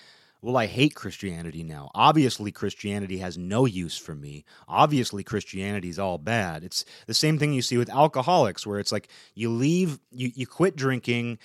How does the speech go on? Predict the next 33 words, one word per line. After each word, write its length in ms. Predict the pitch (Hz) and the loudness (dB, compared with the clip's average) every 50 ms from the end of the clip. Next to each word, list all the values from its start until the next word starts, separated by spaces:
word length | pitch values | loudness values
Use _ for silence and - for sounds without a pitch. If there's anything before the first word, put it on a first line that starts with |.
| - _ _ | -20 _ _
you 100 | 98 107 | -8 -6
join 320 | 104 95 110 120 135 147 143 | -4 -2 2 4 4 6 6
A 240 | 143 143 131 117 | 6 4 4 4
A, 340 | 110 107 101 101 98 98 95 - - - - - | 2 0 0 0 -2 -4 -6 -8 -14 -20 -18 -12
and 160 | - 104 104 | -10 -8 -4
now 140 | 104 117 123 | -2 -2 -2
you 160 | 127 113 107 - _ - | 0 -2 -4 -6 _ -12
can't 280 | - - 139 143 139 - - | -10 -6 -6 -6 -6 -6 -2
ever 260 | 131 131 127 139 135 | 0 2 2 4 2
be 200 | 120 127 127 123 | 2 2 0 2
around 320 | 117 113 113 113 110 107 | 2 2 2 0 0 0
alcohol 640 | 110 107 110 110 - 110 98 110 110 110 107 107 101 | 0 -2 -2 -4 -6 -6 -4 0 0 2 2 0 -2
and 120 | 95 92 | -4 -6
you 80 | 92 87 | -8 -8
hate 260 | - - 110 110 113 | -8 -6 -4 -2 0
alcohol. 760 | 110 110 110 104 - 104 95 104 104 98 98 95 95 95 - - - - - - | 2 2 0 0 -2 -6 -4 -2 -2 0 0 0 -2 -4 -6 -12 -18 -20 -16 -10
And 200 | - 107 107 110 - | -6 -6 -6 -4 -2
honestly, 500 | 104 120 123 131 135 - - 135 135 127 | 0 2 2 2 0 -2 -2 0 -2 -2
if 80 | 117 | 0
there 140 | - 120 117 | 0 -2 -2
was 160 | 113 113 101 | -2 -2 -2
a 60 | 107 98 | -4 -6
vote 380 | 87 78 110 113 120 120 - | -4 -2 0 0 0 0 -2
for 220 | - - 113 104 104 | -4 -4 -4 -2 -2
another 260 | 101 104 104 107 101 | -4 -4 -6 -6 -8
prohibition, 840 | - - - 110 107 104 95 82 107 113 - - 139 131 131 131 - - - - - | -8 -6 -4 -2 -2 -2 -2 -4 -6 -6 -4 -4 -4 -4 -6 -6 -10 -14 -20 -18 -8
I 140 | - 120 147 | -4 -2 0
know 180 | 180 196 196 - | 2 0 0 0
people 320 | - 175 160 - 151 151 | -2 -6 -6 -2 -2 -2
who 120 | 143 135 123 | -2 -2 -2
are 60 | 113 | -4
former 380 | - - - 120 123 123 120 110 | -4 -4 -4 -4 -2 -2 -4 -6
alcoholics, 960 | 104 107 110 107 - 95 87 92 107 110 110 107 101 98 - - - - - | -4 -4 -6 -6 -6 -8 -6 -4 -2 -2 -2 -2 -2 -4 -4 -2 -2 -2 -2